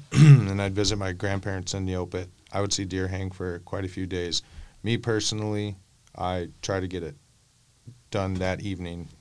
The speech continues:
You know, whether I get a deer in the morning or afternoon, I try to get it done that evening, skin it,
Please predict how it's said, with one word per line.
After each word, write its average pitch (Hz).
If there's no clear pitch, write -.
You 85
know, 85
whether 90
I 90
get 87
a 90
deer 92
in 95
the 90
morning 92
or 85
afternoon, 90
I 90
try 90
to 92
get 87
it 71
done 90
that 85
evening, 110
skin 107
it, 101